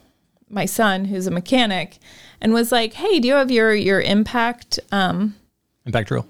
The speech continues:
Speaker 1: drill?" Yeah. And he's like, "Yeah." And he's like, and I told him what was going on and whose car it was. And he's like, "Yeah, that's, uh, probably an eighteen. Grab that bit."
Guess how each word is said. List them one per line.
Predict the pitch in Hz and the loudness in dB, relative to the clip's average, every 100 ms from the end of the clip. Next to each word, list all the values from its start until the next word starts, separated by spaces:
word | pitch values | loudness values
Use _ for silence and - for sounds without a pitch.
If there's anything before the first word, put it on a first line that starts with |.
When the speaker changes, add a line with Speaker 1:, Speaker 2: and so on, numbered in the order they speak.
| _ | _
Speaker 1:
drill?" | - 233 - 220 | 0 0 0 -4
Yeah. | - 208 156 - - _ - - _ | -2 0 0 -2 -16 _ -20 -20 _
And | - 240 | 0 2
he's | 240 240 | 2 2
like, | 233 233 277 | 0 -2 -2
"Yeah." | 339 277 233 208 | 0 0 0 -2
And | 214 | -2
he's | 247 247 240 | -2 -2 0
like, | 214 - | 0 0
and | 208 226 | 2 2
I | |
told | 214 262 | 2 2
him | 233 | 2
what | 175 | 0
was | 190 | -2
going | - 196 190 | 0 0 2
on | 190 185 | 2 0
and | 180 | -4
whose | 202 220 | -4 -6
car | - 202 | -2 2
it | 190 | 2
was. | 185 185 | 2 0
And | 202 | 0
he's | 202 202 | 0 0
like, | 202 202 | -2 0
"Yeah, | 311 294 | 2 2
that's, | 233 247 247 | 2 0 0
uh, | 262 214 | 0 0
probably | - 262 254 240 | 0 0 2 2
an | 214 - | 0 0
eighteen. | 240 - - 254 247 202 180 190 - _ _ _ _ - | -2 -2 -2 2 2 2 0 -4 -6 _ _ _ _ -4
Grab | 208 208 | -2 0
that | 208 208 - 175 | 0 -2 -2 0
bit." | 175 - | 0 -2